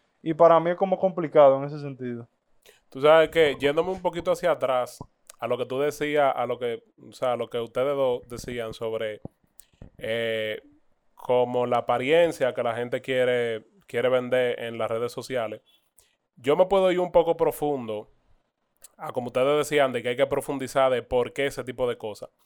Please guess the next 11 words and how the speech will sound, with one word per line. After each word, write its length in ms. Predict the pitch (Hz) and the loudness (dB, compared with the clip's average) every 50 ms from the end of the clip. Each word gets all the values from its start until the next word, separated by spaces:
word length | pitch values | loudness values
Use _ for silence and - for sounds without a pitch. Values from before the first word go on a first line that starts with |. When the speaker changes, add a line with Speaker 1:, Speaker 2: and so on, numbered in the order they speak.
| _ - - _ _ _ | _ -20 -20 _ _ _
Speaker 2:
Y 120 | - 127 139 | -8 -2 0
yo 140 | 170 180 | 0 0
pienso 280 | - 214 202 190 - 180 | 0 -2 -4 -4 -4 -2
que 80 | - 170 | -2 -2
eso 180 | 156 - 175 175 | 2 4 6 6
es 40 | 151 | 6
algo 420 | 139 127 120 117 110 110 107 - _ _ _ _ _ _ _ _ _ _ | 6 4 2 -2 -6 -8 -10 -10 _ _ _ _ _ _ _ _ _ _
que 140 | - 143 143 | -4 -2 0
te 140 | 143 165 156 | 2 2 0
lo 60 | 160 | 0
incul-, 420 | 156 147 - 156 170 175 180 180 | -2 -4 -2 -4 -4 -4 -6 -12